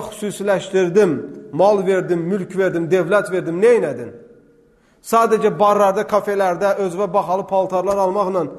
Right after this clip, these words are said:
keçirdin, nə elədin? Deyəcək, ya Rabbi, mən o pulu xərclədim. Yetimə baxdım, yesirə baxdım, imkansızın əlini tutdum, meçid tikdirdim, bunu elədim, onu elədim. Allah Taala deyəcək ki, sən yalan danışırsan.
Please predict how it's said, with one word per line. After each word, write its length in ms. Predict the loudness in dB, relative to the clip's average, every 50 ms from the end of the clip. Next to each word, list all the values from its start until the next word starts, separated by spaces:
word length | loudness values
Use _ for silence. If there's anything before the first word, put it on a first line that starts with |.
| -18 -20 -20 -20 -20 _ _ _ _ _ -16 -10 -4
keçirdin, 460 | -2 -2 -2 0 -2 -2 0 2 2
nə 80 | 4 4 4
elədin? 320 | 2 0 -4 -8 -12 -16 -18 -20 -20 -20 -20 -20 _ _ _ _
Deyəcək, 320 | -4 -2 -2 0 2 2 4
ya 140 | 4 4 2
Rabbi, 240 | 2 0 0 -2 0
mən 160 | 0 2 2
o 60 | 0 0
pulu 180 | -2 -2 0 2
xərclədim. 480 | 2 2 2 2 0 0 0 0 0 -2 -4 -8 -14 -18 -20 -20 -20 -20 -20 -20 -20 -20 -20 _ _ _ _ 0
Yetimə 400 | 2 2 2 2 0 0 2 4
baxdım, 400 | 2 2 2 0 -4 -4 -2 0
yesirə 320 | -2 -2 -2 -2 -2 0 2
baxdım, 380 | 0 0 0 -2 -6 -6 -6
imkansızın 580 | -6 -6 -4 -2 -2 -2 -2 -4 -6 -8 -4 -2 -2 0
əlini 180 | 0 -2 -2
tutdum, 420 | -4 -6 -6 -4 -2 -2 -2 0 0
meçid 380 | 0 0 -2 -2 -4 -8 -8
tikdirdim, 520 | -8 -10 -6 -2 -2 -2 0 -2 -4 -2 -2
bunu 140 | 0 0 2 4
elədim, 280 | 2 2 2 2 0
onu 140 | 2 2 4
elədim. 400 | 4 4 4 4 4 4 2 0 -8 -12 -16 -16 -20 -20 -20 -20 -20 -14 -4 2
Allah 300 | 4 4 6 6 4 4
Taala 240 | 4 4 4 4
deyəcək 440 | 4 4 4 2 2 2 0 -2 -2
ki, 80 | -4 -4
sən 160 | 0 0 2 2
yalan 320 | 2 4 4 2 2 2
danışırsan. 480 | 0 -2 -4 -6 -10 -12 -12 -12 -14